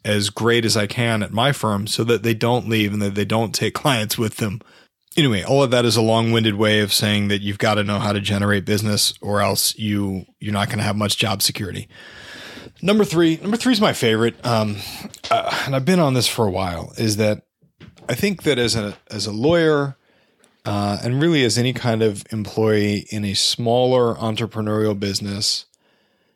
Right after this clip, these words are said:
you need to stop negotiating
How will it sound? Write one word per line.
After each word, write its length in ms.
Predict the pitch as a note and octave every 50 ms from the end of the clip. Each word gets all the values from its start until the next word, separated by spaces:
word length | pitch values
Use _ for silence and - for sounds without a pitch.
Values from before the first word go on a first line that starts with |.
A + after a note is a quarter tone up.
| _ _ _ _ _
you 540 | - A#2 A#2 A#2 A#2 A#2 A#2 A#2 A#2 A#2 G2 A#2+
need 440 | B2+ C3 C3 C3 C3 C3+ C3+ B2 -
to 60 | A#2+
stop 400 | - - - A2 G#2+ A2 G#2+ -
negotiating 880 | A2 A2 G2+ G#2+ G#2+ G#2 G#2 - A2+ G#2+ G#2+ G#2 G#2 G2+ G2+ G#2 G2+